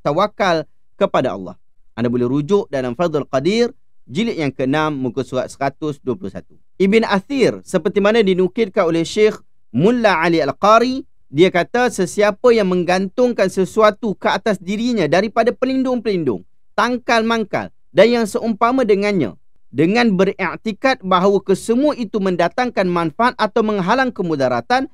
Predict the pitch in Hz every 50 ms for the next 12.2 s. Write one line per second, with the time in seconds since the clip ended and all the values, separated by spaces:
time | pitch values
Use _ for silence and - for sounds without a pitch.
0 | - - - 123 131 160 165 160 - - 185 196 208 208 180 139 135 165 160 147
1 | 147 160 147 143 135 - - 180 190 180 147 - 165 151 135 - - 110 95 117
2 | 117 120 117 107 95 95 135 156 175 170 - - 254 285 285 196 151 165 202 -
3 | - 165 - 170 156 151 147 143 135 127 135 170 226 254 254 254 - 262 247 247
4 | 226 190 185 165 - - 160 160 156 139 127 170 220 247 233 269 269 269 262 240
5 | 208 175 151 151 143 135 - 170 202 196 - 196 185 - 165 147 143 139 139 139
6 | 143 180 202 - - 277 285 269 - - - - - - - - 139 143 - -
7 | 156 - - 175 156 139 135 - - 139 131 120 123 170 196 190 - 180 160 139
8 | 123 120 117 110 - - 117 127 135 117 90 - - - - - - - - -
9 | 104 110 107 107 120 117 113 117 120 120 135 190 190 - - 123 120 120 113 107
10 | - 123 - - 190 180 - - - - - - - - 113 120 127 123 - -
11 | 175 196 208 214 208 - - - 139 127 123 117 110 - - 190 208 196 - 240
12 | 247 254 233